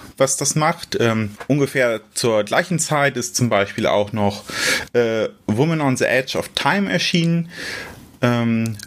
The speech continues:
was, äh, eine ähnliche Thematik, äh, aufgreift, wo es auch um Reproduktion geht, ähm, das allerdings in den technischen Ra-, Bereich verlagert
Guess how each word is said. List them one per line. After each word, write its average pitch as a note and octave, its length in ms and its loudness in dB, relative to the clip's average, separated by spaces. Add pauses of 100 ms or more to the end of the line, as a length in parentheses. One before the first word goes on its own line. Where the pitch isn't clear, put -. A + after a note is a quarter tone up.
(120)
was, A#2+ 460 2
äh, A2 280 2
eine A#2 200 2
ähnliche F3 360 0
Thematik, C#3 640 -2 (360)
äh, A#2 160 4
aufgreift, A2 840 0
wo A#2 60 0
es A#2+ 100 4
auch D3+ 220 2
um D#3 140 0
Reproduktion C3+ 880 2
geht, A#2 340 0 (680)
ähm, G#2 480 2
das A2+ 180 0
allerdings A2 380 0
in A#2 80 2
den G#2+ 140 0
technischen D#3+ 440 0
Ra-, C3 320 0
Bereich B2 360 0
verlagert A2+ 800 0